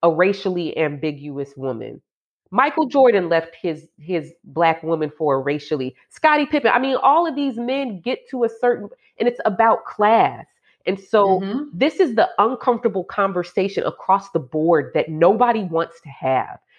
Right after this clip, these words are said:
Speaker 1: that we can talk all day about race and racism and racial dynamics. We can talk till we're blue in the face about misogyny and misogynoir. But the reason that there is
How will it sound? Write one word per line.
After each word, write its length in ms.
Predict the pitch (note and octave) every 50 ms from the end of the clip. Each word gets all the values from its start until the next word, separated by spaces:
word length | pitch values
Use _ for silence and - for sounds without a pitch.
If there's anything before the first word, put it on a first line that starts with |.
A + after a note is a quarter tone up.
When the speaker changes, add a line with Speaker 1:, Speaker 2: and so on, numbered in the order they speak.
| _ -
Speaker 1:
that 140 | F#3 F3+
we 100 | C4+ E4+
can 160 | F4 E4+ A#3+ -
talk 320 | - A3 F#3 F3 - - -
all 320 | F#3 G#3 A#3+ C4 C4+ B3 F#3
day 220 | G#3+ G3+ G#3 G3+
about 460 | - F3 D3+ - D3+ C#3+ - - C#3+
race 320 | C#3 F3 F3+ G3+ G3 - - -
and 240 | E3 D#3 C#3+ C#3 C#3
racism 560 | E3 F#3 F#3 - - F#3+ F3 D#3 F#3 F3 F3 -
and 200 | D3 C#3+ C#3+ C3
racial 320 | D#3 F3 F#3+ F#3+ - F#3+
dynamics. 640 | F3 - E3 E3 E3 E3 E3 E3+ E3+ E3+ E3+ - - - _ _ _ -
We 100 | C4+ D4+
can 160 | - G4+ - -
talk 260 | - A3+ G3 - -
till 120 | - F#3
we're 140 | F3 F#3 F3
blue 320 | F3 D3 F3 F#3 G#3 G#3+
in 100 | A3 A3
the 120 | G#3+ G#3 - -
face 240 | F3+ F3 G3 F#3+ - -
about 300 | F3 - D3+ C#3+ - D3
misogyny 640 | C#3+ - _ - E3 E3 F3 F3+ F3 F3 F3+ F3 E3
and 140 | D#3+ D3 D3
misogynoir. 960 | D3 _ - D#3+ D#3 E3 E3 D3+ D3+ D3 D#3 D3+ D3+ D3+ D3 D#3 E3+ F#3 F#3+ - _ _ _ _
But 160 | A3 G#3+ -
the 120 | G#3+ G3
reason 760 | F#3+ F#3 F3 G#3 C#4+ D4+ E4 F#4 F#4+ F#4+ D#4+ A3+ B3 G#3 G#3 - F#3
that 180 | D3+ - -
there 180 | F#3+ F#3+ F#3 F3
is 140 | E3+ D3